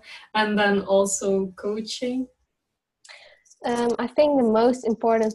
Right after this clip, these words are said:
Speaker 2: thing is to set priorities. Like, everyone has twenty-four hours in a day, and it, yeah, it depends how you structure them. So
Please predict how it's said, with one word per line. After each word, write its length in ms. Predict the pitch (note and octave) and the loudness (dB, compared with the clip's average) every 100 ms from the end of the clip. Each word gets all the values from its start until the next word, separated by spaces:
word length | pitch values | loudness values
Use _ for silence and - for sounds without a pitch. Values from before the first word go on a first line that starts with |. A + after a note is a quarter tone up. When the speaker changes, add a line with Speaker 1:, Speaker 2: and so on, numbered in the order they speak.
| - | 0
Speaker 2:
thing 340 | G#3 G3+ G#3 - | 0 2 0 -2
is 140 | G#3+ | -6
to 120 | - G#3 | -4 -6
set 380 | - G#3 G#3 | 0 0 0
priorities. 880 | - G#3+ G3+ F#3+ F#3+ G3+ G#3+ G#3+ - - | 2 4 4 4 2 0 -2 -2 -4 -8
Like, 240 | G3 F#3+ - | -6 -6 -2
everyone 480 | G#3 G#3+ A3 G#3+ G#3+ | 0 2 4 2 0
has 300 | G#3+ G#3+ - | -2 -4 -8
twenty-four 440 | - A3 A3+ A3 G3+ | -4 0 2 2 4
hours 340 | G3+ G#3 G#3 | 4 4 2
in 100 | G#3 | 0
a 80 | G3+ | 2
day, 520 | G3+ G3+ G3+ G#3+ A3+ - | 2 4 4 2 0 -4
and 560 | G3+ G3 G3 G3 G#3 - - | -6 -4 -4 -4 -6 -12 -6
it, 140 | G#3 - _ _ - | -8 -8 _ _ -4
yeah, 220 | G3+ F3+ | -4 -2
it 80 | G3 | -4
depends 640 | A3 G3+ G3+ G#3+ - - - - _ _ _ _ | 0 2 2 0 -6 -20 -20 -20 _ _ _ _
how 220 | - G#3 G#3 | -4 2 4
you 360 | G#3 G3+ G3+ | 4 4 4
structure 540 | G3+ - G#3 - G3 F#3 | 0 0 0 0 -2 0
them. 340 | F#3 G3 A3 | 0 2 0
So 720 | G#3+ - A3 G3+ G3 F#3+ | -4 -4 0 4 4 2